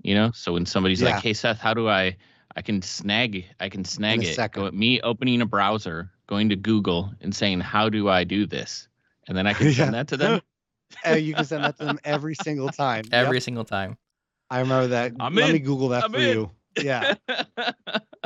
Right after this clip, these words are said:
Speaker 2: Oh, that's hilarious.
Speaker 3: So
Speaker 2: So,
Speaker 3: if,
Speaker 2: you know,
Speaker 3: if I
Speaker 2: Snagit's a,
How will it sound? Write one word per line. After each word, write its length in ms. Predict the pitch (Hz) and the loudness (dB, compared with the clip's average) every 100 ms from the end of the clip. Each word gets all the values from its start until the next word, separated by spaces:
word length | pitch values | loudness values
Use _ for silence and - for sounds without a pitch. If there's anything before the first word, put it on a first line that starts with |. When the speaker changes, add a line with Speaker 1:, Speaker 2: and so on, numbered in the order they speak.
| - _ - _ _ - | -10 _ -18 _ _ -8
Speaker 2:
Oh, 120 | 113 | -4
that's 240 | 117 113 - | -2 -4 -6
hilarious. 720 | 123 110 104 110 101 95 - - | -2 0 0 0 -2 -6 -14 -8
Speaker 3:
So 160 | - | 2
Speaker 2:
So, 60 | 160 | 4
Speaker 3:
if, 80 | 160 | 4
Speaker 2:
you 60 | |
know, 20 | 135 | 2
Speaker 3:
if 200 | - 143 | 2 2
I 160 | 170 | 2
Speaker 2:
Snagit's 220 | 202 | 2
a, 40 | 156 | -2